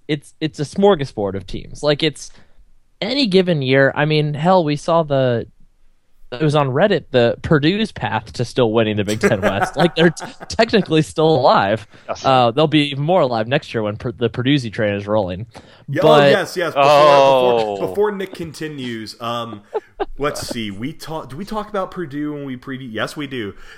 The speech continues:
Speaker 3: We talk about Purdue when we preview the Big Ten this week. They play Minnesota. I don't give a damn about that game, so we're just gonna talk about Purduezy. I am
Speaker 1: <laughs>
Speaker 3: warning you now. But continue, Nick.
Speaker 1: <laughs> Oh God. Um, yeah. So when I, when I think Iowa, I,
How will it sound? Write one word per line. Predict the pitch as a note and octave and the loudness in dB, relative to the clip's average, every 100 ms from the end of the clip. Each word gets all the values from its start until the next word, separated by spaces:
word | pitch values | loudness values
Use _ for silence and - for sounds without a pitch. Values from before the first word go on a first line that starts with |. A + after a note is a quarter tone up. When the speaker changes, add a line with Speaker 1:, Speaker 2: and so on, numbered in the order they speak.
| - | -14
Speaker 3:
We | C#3 | -14
talk | F3 F3 E3+ | -8 -8 -6
about | E3+ D#3 - | -6 -6 -8
Purdue | C#3 C3+ C3+ | -10 -8 -8
when | C3 | -10
we | G#2 | -12
preview | - B2+ A#2+ | -12 -10 -10
the | A2 | -10
Big | A2+ G#2+ | -10 -10
Ten | A2+ A2 | -12 -12
this | A2+ A2+ | -12 -12
week. | A#2+ A#2 - - - | -14 -16 -18 -20 -6
They | C#3 E3+ | -2 -2
play | - E3+ | 4 4
Minnesota. | D3 C#3+ B2 - A#2+ B2 A#2 | 4 -4 -8 -8 -6 -6 -6
I | A#2+ | -8
don't | D3 G2+ | -8 -10
give | B2+ G#2 | -10 -10
a | |
damn | F2+ - G#2 G#2+ A2 | -14 -12 -10 -8 -10
about | G#2+ A2 G#2+ | -8 -8 -8
that | A2+ | -10
game, | A2+ A2+ G2 | -8 -10 -12
so | G2+ | -10
we're | A2+ | -10
just | G#2+ A#2 - | -10 -12 -12
gonna | G2+ | -16
talk | F#2+ G#2 G2+ | -12 -14 -12
about | G2 F#2 | -14 -14
Purduezy. | F#2 F2+ F2 E2 - E2+ | -16 -18 -16 -16 -14 -12
I | G2 | -10
am | A2 C#3 | -8 -8
Speaker 1:
<laughs> | |
Speaker 3:
warning | C3 B2+ A#2+ | -8 -10 -12
you | G#2 | -14
now. | F#2+ E2+ F2 - - | -16 -18 -20 -20 -8
But | D#3 | -8
continue, | E3 F3 C#3+ G2+ | -6 -10 -10 -12
Nick. | F2 C3 F#3+ G#3 - _ _ _ _ | -4 0 2 0 -6 _ _ _ _
Speaker 1:
<laughs> | G3 - - - _ _ F3+ | -16 -16 -20 -20 _ _ 2
Oh | E3+ D3+ B2+ | 4 4 2
God. | - - F#2+ - | -6 -8 -8 2
Um, | C#3 D3 C#3+ C3 B2 - | 4 4 2 -6 -10 -10
yeah. | F3+ A3+ | 2 2
So | G#3 A3 | 4 -2
when | - F3+ | -2 -4
I, | A#3+ F#4 - | -4 -6 -6
when | E3+ | 0
I | G3+ | 2
think | A#3 G#3+ | 2 0
Iowa, | C3+ C3+ C3 B2+ | 2 4 4 2
I, | - C#3 C3+ | 2 2 0